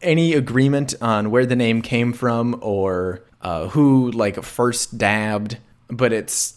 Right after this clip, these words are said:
it started gaining, gaining popularity, um, and that first, first, uh, really hit the main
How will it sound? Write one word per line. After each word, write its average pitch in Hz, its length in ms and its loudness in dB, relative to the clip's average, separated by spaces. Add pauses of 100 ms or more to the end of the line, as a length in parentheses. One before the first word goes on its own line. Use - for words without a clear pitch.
(160)
it 156 240 -4
started 165 380 2
gaining, 135 360 0
gaining 135 260 0
popularity, 107 960 -2
um, 87 520 -10
and 139 160 -2
that 120 180 -2
first, - 600 -2 (800)
first, - 600 -2
uh, 65 760 -4 (880)
really 147 320 2
hit 135 220 -2
the 104 320 -2 (140)
main 123 760 2